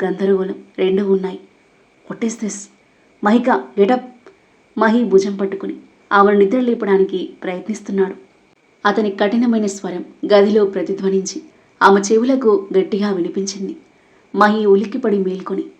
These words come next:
తనకి అతి దగ్గరగా ఉన్న రుద్రాను చూసి భయపడింది. ఏదో ప్రమాదం నుండి తప్పించుకోవడానికి ప్రయత్నిస్తున్నట్లుగా, "నువ్వు నా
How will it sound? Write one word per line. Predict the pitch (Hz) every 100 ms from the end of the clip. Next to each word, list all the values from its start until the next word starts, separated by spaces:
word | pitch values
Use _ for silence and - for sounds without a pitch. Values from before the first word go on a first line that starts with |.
| _ _ _ -
తనకి | 208 202 202
అతి | 196
దగ్గరగా | 196 196 185 247 254
ఉన్న | 233 208 196 190 -
రుద్రాను | 185 170 220 226 214
చూసి | 190 - -
భయపడింది. | - 170 - 196 185 170 - _ _ _ _ _ -
ఏదో | 208 214 208
ప్రమాదం | 208 196 233 262 262
నుండి | 220 202 196 - -
తప్పించుకోవడానికి | 190 247 240 - 220 202 196 190
ప్రయత్నిస్తున్నట్లుగా, | - 190 180 165 196 - 202 196 196 - - _ _ - - - 240
"నువ్వు | 240 220 262 254 - - -
నా | 214 220